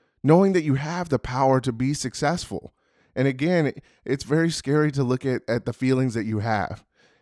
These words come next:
You know, it's very scary to look at those feelings of, you know, I, I was reading a, uh, <laughs> here I go, talking about a book, but I was reading a book about people pleasing and, you know, the, the guilt and the shame that you feel if you feel like you're not,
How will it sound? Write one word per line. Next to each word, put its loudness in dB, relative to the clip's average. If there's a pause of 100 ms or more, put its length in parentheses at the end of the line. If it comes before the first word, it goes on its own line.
You 2
know, 4
it's 0
very 2
scary -2
to -4
look -4
at -4
those 2
feelings -2
of, -6 (280)
you -2
know, 2
I, -2
I 2
was -2
reading -2
a, 0
uh, -10 (180)
<laughs> -4
here -2
I -4
go, 0
talking -2
about -2
a 2
book, 0
but 2
I 4
was 0
reading 2
a 2
book -2
about 0
people -4
pleasing -4 (320)
and, 2 (280)
you 0
know, 4
the, -2
the 0
guilt 2
and 0
the 0
shame 0
that 0
you -2
feel 2
if 4
you -2
feel 0
like -2
you're 0
not, -2